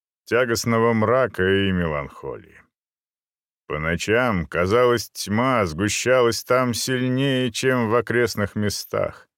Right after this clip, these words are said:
а когда над лощинами и перелесками всходила луна, в ее свете они наливались зловещим мерцанием,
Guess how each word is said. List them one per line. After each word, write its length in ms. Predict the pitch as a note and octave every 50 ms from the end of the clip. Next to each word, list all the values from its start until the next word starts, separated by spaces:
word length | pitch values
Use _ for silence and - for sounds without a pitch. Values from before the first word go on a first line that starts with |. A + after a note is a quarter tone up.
| _ _ _ _ _ _ _ -
а 200 | E2 F#2 G#2 G2
когда 480 | - G#2+ G#2+ G#2+ G#2 G#2 B2 C#3 C#3+
над 220 | C3+ C3+ C3+ C3 A#2+
лощинами 840 | B2 B2 B2 - - - - B2 C#3+ D3+ B2+ A#2 A2 G#2+ G#2+ G#2+
и 60 | A2
перелесками 760 | F#2+ - A2 G#2+ A#2 A#2 A#2+ C#3 C3+ - - B2+ A#2+ A#2+ A2+
всходила 680 | G2 - - - - F#2 F#2+ F#2 G2 B2 C3+ B2+ A#2
луна, 600 | A2 G#2+ G#2+ G#2+ G#2 A2 C3 D#3+ D#3+ A2 F2 - _ _ _ _ _ _ _ _ _
в 140 | - C#2+ D#2
ее 300 | F2+ G#2 A2+ A#2+ B2+ A#2+
свете 720 | - - - A2+ A#2+ D3 D#3 C#3+ B2 F#2+ - - F2+ F2+
они 340 | G#2 A2+ A#2 B2 C3+ C#3 C3+
наливались 720 | C3 C3 C3+ C3+ C3 C3 B2+ C3 C#3 C3+ C3 C3+ C3+ B2
зловещим 720 | G#2+ G2 G2 G#2+ A2+ A#2+ C3+ C#3 C#3+ B2+ - - - A#2+ B2
мерцанием, 960 | B2+ B2 B2 B2 A2+ - - - - C#3+ D3+ C#3+ B2+ G#2 F#2+ F2+ F2 F2+ -